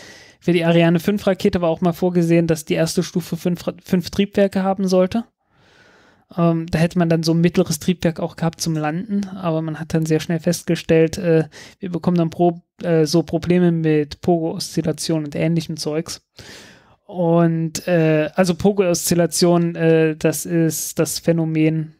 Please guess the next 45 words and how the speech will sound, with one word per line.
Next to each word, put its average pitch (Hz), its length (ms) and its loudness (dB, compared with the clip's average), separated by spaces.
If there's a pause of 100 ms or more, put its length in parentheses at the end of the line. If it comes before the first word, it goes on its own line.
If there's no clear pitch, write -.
(420)
ähm, 156 640 -8 (260)
du 170 220 -6
hast 160 220 -4
irgendwie 175 240 2
eine 170 120 2
Druckwelle 202 460 0
im, 170 240 -4
im 165 320 -6
Treibstofftank 180 840 -2 (560)
und 175 160 0
dann 165 140 2
kommt 180 220 -2
die 170 180 0
Druckwelle 202 560 2
beim, 160 680 -2 (280)
irgendwie 170 300 2
beim 160 240 0
Einlass 175 380 2
von 170 120 0
den 160 120 -4
Pumpen 202 360 -2
an, 220 280 0
dann 165 160 -2
pumpen 180 280 -6
die 165 80 -2
Pumpen 185 360 -4
diese 160 240 -4
Druckwelle 165 440 0
durch 175 400 -2 (500)
und 185 140 2
dann 175 140 4
kommt 196 260 -2
halt 185 180 2
im 175 120 -2
Triebwerk 185 440 0
irgendwie 170 260 0
plötzlich 175 380 -2
mal 165 100 0
ein 160 80 -2
bisschen 160 400 -4
mehr 156 180 -2
Treibstoff 156 440 -8
als - 160 -12
üblich 170 360 -4
an. 147 180 -12